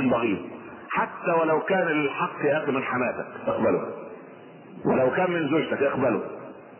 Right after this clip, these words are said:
لأن كثير من المسلمين يقبل كل كلام الناس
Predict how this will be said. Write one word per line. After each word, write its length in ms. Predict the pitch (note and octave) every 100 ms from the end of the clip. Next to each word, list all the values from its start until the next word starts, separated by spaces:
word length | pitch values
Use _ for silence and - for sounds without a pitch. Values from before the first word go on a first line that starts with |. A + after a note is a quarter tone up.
| - - -
لأن 320 | D#3+ D#3+ -
كثير 320 | F3 F3+ D4+ D4+
من 160 | B3+
المسلمين 640 | F#3+ F3 - D#3+ E3+ A3 G#3 - - - -
يقبل 360 | B4 - G#3+ -
كل 240 | D4+ D#4 A#3+
كلام 160 | C4 A#3+
الناس 340 | A3 G3+ D#3+